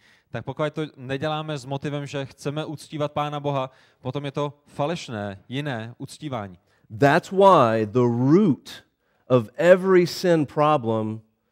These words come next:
Speaker 2: is idolatry.
Speaker 1: A to je, proč kořenem každého hříchu je modloslužba.
Speaker 2: Something is more satisfying to you than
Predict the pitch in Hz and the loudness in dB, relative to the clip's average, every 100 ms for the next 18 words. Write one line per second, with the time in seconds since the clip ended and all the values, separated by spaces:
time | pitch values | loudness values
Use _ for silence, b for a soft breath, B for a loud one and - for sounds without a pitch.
0 | _ _ _ 143 143 117 131 131 123 131 | _ _ _ 2 2 2 -2 0 2 2
1 | 143 123 - 95 73 _ _ - 107 147 | 0 -2 -6 -12 -12 _ _ -14 -10 -8
2 | 175 165 160 - - 151 165 233 180 117 | -6 -6 -6 -14 -6 -6 -4 -8 -8 -10
3 | 123 135 139 139 160 160 151 131 165 139 | -12 -12 -12 -10 -8 -6 -6 -8 -12 -10
4 | 123 123 - _ _ 110 127 139 139 - | -10 -10 -14 _ _ -8 -4 -4 -8 -8
5 | 131 147 165 - 131 107 101 95 _ _ | -8 -6 -8 -8 -12 -12 -14 -16 _ _
6 | _ _ _ _ _ _ _ - 151 156 | _ _ _ _ _ _ _ -4 -2 0
7 | 180 175 151 120 135 123 - - 143 151 | 2 4 4 4 2 2 -2 -6 -2 0
8 | 185 - - 160 160 175 190 202 196 _ | -2 -4 -2 0 2 0 0 -2 -6 _
9 | _ _ _ _ - 165 165 175 202 131 | _ _ _ _ -2 0 0 2 4 4
10 | 98 113 131 _ _ _ _ _ _ 110 | 2 -4 -8 _ _ _ _ _ _ -2
11 | 131 139 131 131 | 2 4 4 0